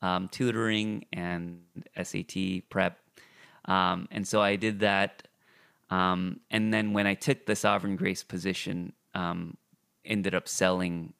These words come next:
the academy, um, off to, uh, three guys who, like, thankfully,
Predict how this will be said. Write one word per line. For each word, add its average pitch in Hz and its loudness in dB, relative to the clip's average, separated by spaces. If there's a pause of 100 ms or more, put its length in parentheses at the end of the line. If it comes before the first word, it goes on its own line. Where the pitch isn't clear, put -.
the 87 -4
academy, 85 -4 (140)
um, 87 -4 (180)
off 92 -2
to, 90 -4 (400)
uh, - -4 (220)
three 120 0
guys 95 2
who, 98 0 (200)
like, 98 0 (540)
thankfully, 104 2